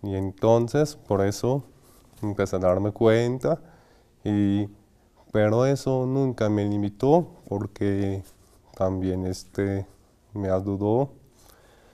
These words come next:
con el aparato externo que tengo que se llama implante cochlear,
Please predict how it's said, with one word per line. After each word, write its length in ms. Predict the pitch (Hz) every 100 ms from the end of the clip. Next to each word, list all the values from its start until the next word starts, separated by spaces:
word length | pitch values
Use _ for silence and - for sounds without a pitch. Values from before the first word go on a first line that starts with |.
| _
con 140 | 104 98
el 40 |
aparato 520 | 92 95 92 95 107 104
externo 560 | - - 98 101 104
que 100 | 104
tengo 280 | - 104 98
que 80 | -
se 120 | -
llama 180 | 101 101
implante 440 | 104 104 98 101
cochlear, 400 | 107 104 - 135